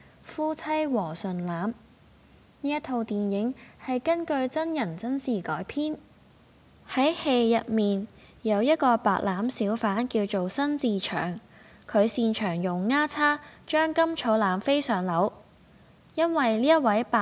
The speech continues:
欖小販天生有一副好歌喉，所以喺某一日佢偶遇新晉花旦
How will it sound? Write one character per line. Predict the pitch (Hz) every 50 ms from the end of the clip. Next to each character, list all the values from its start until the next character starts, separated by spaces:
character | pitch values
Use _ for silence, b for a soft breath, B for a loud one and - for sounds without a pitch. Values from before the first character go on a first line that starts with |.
| 190 -
欖 | 190 190 202 226
小 | 262 - - 214 202 233
販 | 240 - 214 190 190 214 254
天 | - - 311 311 320 311
生 | - 320 311 311 311 294 247
有 | 226 196 185
一 | 196 214 226
副 | - - 214 202 196
好 | 196 196 165 160 170
歌 | - 254 277 294
喉， | 285 277 233 190 - - - - - B B B B B B B B
所 | - - - 208 208 240
以 | 247 247 247 240 233 233 233 B B B B B -
喺 | - 233 262
某 | 285 269 214 202
一 | 226 247 269
日 | 277 240
佢 | 220 - - - 214 196 196 214 220 208
偶 | 190 196 214
遇 | 226 220 214 208
新 | 208 - - 330 330 330
晉 | - 302 269 254 247 247
花 | - 302 311 311
旦 | 302 226 202 190 202